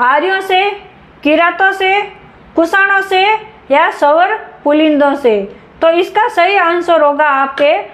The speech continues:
आर्यों से। ऋग्वेद जो है आर्यों से संबंधित है। next question देखिए, पांड्य, चोल, चेर राजवंशों का वर्णन हुआ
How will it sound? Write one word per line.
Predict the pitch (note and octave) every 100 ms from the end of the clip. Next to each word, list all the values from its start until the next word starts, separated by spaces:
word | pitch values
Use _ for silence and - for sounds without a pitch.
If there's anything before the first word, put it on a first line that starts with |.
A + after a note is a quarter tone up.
| - -
आर्यों | B3+ C#4 D4+ C#4+
से। | C#4 A#3+ A3
ऋग्वेद | B3 B3+ D#4 F#4 D#4
जो | F4
है | D4+ C#4+ F4 F#4+ - - -
आर्यों | A#3+ C4+ D4+ D4
से | D4+ F4 G#4 -
संबंधित | - C4+ C4+ C4+ B3+ B3
है। | B3+ G#3+ G3 - - - - - - - - - - - - - - - - - - - - - - - - - - - - - - - - B3+ C4+
next | D4 G#4 -
question | F#4 F#4+ G4 F4
देखिए, | F4 E4+ F4 F4+ G#4 G#4 - -
पांड्य, | C#4+ D#4+ F4 F4+ F#4 F#4+ G4 - - -
चोल, | D4 C#4+ D#4+ E4+ F4 F4 - - -
चेर | C#4+ D#4+ G4
राजवंशों | F4 D#4+ D#4+ D#4+ D#4+ D#4+ D#4
का | D#4+ D#4
वर्णन | B3+ C4+ D4+ D#4
हुआ | D4+ D#4